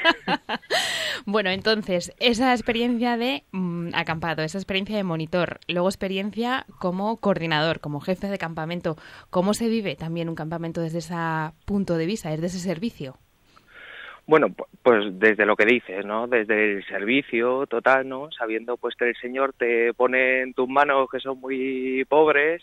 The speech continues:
Speaker 1: ¿no? Pues la vida de unos chicos que no saben bien dónde vienen, pero que tú les tienes que señalar, ¿no?
Speaker 2: Ujú.
Speaker 1: Dónde van, que es, pues, al, al encuentro del Señor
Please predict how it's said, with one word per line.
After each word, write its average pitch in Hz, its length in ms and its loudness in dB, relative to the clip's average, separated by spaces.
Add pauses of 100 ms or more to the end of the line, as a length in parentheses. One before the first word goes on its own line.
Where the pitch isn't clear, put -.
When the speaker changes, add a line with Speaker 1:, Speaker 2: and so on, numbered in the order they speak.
(160)
Speaker 1:
¿no? 165 200 -4 (460)
Pues 117 160 -2
la 120 140 0
vida 131 260 2
de 135 220 0
unos 135 340 -4
chicos 123 460 -4
que 110 260 -2
no 120 160 -6
saben 147 320 -4
bien 156 220 -4
dónde 156 240 -2
vienen, 175 400 -2 (400)
pero 113 200 2
que 113 140 -2
tú 131 140 -2
les 135 160 0
tienes 135 240 -4
que 113 120 2
señalar, 113 500 4 (280)
¿no? 123 180 -8
Speaker 2:
Ujú. 165 120 -6
Speaker 1:
Dónde 117 300 -2
van, 120 340 0
que 110 320 -2
es, 117 60 -10 (100)
pues, 113 200 -6
al, 110 420 0
al 113 160 0
encuentro 139 480 -2
del 147 160 4
Señor 175 420 -2